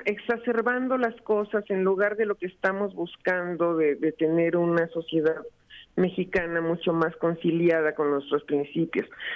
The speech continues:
La verdad es que no sirve ninguna de las, eh, ¿cómo se dirá?, invitaciones a, a generar más odio, pero a mí me parecen totalmente fuera de lugar estas todavía,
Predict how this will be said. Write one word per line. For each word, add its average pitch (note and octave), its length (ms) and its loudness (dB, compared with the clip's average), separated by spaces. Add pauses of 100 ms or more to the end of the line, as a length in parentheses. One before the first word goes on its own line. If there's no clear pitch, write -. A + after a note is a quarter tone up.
(160)
La G3+ 180 2
verdad G#3+ 520 0 (100)
es G#3+ 240 0
que G#3+ 140 2
no G#3 360 2
sirve G3+ 560 0
ninguna G3 840 2
de D#3+ 120 0
las, D3 260 0
eh, F2 500 -4 (320)
¿cómo A3+ 240 0
se G#3 180 0
dirá?, F3 300 0
invitaciones G#3 920 2
a, F3+ 240 0
a F3 140 -4
generar F#3+ 480 -2
más G#3 360 -2 (120)
odio, E3 340 -2 (300)
pero F#3 160 4
a - 20 0
mí G#3+ 160 4
me A#3 120 2
parecen G#3 420 -2
totalmente G#3+ 1000 0
fuera G3 400 0
de F3 120 -4
lugar E3+ 560 0
estas F3+ 580 -2 (120)
todavía, E3+ 920 0